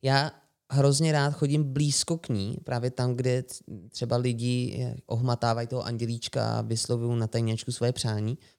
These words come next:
protože k tomu by andělíček měl sloužit. Možná, že někdy v budoucnu si řekneme pověst o tom, jak, eh, andělíček získal tady tuhletu superschopnost.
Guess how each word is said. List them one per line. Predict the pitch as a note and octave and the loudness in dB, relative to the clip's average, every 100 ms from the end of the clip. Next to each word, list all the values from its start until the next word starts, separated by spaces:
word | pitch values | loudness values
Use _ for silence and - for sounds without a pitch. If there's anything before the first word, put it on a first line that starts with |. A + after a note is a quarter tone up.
| - | -4
protože | A#2 C3 A#2+ | 2 4 4
k | |
tomu | A2+ B2 A#2+ B2 | 4 4 6 4
by | A#2 A#2+ | 4 2
andělíček | A2+ A2+ A2+ A#2 A#2 | 2 0 -2 -2 -2
měl | A#2 A#2+ | 0 0
sloužit. | B2 A#2 A2 G#2+ B2+ | 0 0 0 0 2
Možná, | A2+ A2+ A#2 | 2 2 2
že | A#2+ | 2
někdy | A#2+ A#2 A2 A#2+ C3 - - | 2 2 2 2 0 -12 -12
v | B2 | -4
budoucnu | A2+ C3 C3 B2 B2 | 2 6 6 4 0
si | A#2 B2 | 0 2
řekneme | A#2 A2+ A#2+ A#2+ | 2 0 0 0
pověst | A#2 C3 A#2+ C3+ C3+ | 2 4 6 4 2
o | - | -4
tom, | A#2+ A#2+ A#2+ | 0 0 2
jak, | A#2 A#2 | -2 -2
eh, | G#2+ G#2 | -2 -2
andělíček | G#2 A#2+ A#2 A2+ A2+ A#2 | 0 0 0 -2 -2 -2
získal | G#2 A2+ - A#2 A#2 | 0 -2 0 -2 0
tady | A2+ | -2
tuhletu | A#2 A#2 A2+ | 0 -2 -2
superschopnost. | A#2+ A2 A2+ A2+ G#2+ A2+ C3 | -4 0 0 0 -4 -4 -4